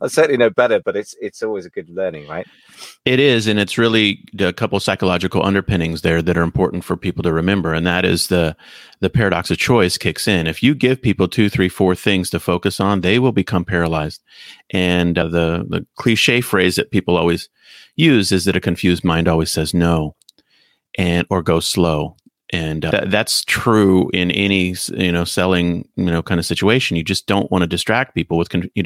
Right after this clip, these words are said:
Speaker 2: don't wanna confuse people. And so we, we as marketers or entrepreneurial marketers tend to wanna pile on, "But wait, there's more." <laughs> You know, it's like, it's like, you need
Speaker 1: Absolutely.
Speaker 2: and
Speaker 1: Yeah, I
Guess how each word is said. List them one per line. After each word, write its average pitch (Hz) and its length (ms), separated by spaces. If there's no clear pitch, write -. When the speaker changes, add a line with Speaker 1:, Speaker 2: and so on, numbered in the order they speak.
Speaker 2:
don't 95 140
wanna 92 160
confuse 135 420
people. 82 420
And 104 180
so 92 600
we, 104 480
we 95 220
as 92 140
marketers 92 560
or 82 140
entrepreneurial 90 760
marketers 87 600
tend 98 260
to 92 140
wanna 90 240
pile 95 440
on, 90 400
"But 104 240
wait, 160 300
there's 143 240
more." 120 520
<laughs> - 40
You 123 180
know, - 240
it's 127 100
like, - 180
it's 233 540
like, 117 580
you 131 60
need 139 140
Speaker 1:
Absolutely. 107 300
Speaker 2:
and 92 80
Speaker 1:
Yeah, 147 160
I - 0